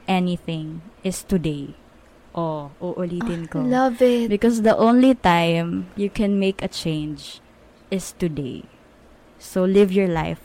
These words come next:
Speaker 1: one day at a time.
Speaker 2: Love
Speaker 1: <laughs>
Speaker 2: it.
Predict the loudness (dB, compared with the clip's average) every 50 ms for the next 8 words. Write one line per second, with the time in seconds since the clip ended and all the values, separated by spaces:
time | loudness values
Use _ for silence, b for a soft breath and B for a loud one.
0 | -10 -6 -2 -2 0 0 -2 -2 -4 -6 -6 -6 -8 -8 -8 -10 -10 -10 -12 -10
1 | -10 -6 -8 -8 -8 -8 -20 -20 -20 -20 -20 -20 -20 -20 -12 -12 -12 -12 -12 _
2 | _ _ _ _ -20 _ _ _ -8 -4 -2 -2 0 0 -2 -2 -4 0 0 0
3 | 2 2 2 0 0 -2 -4 -8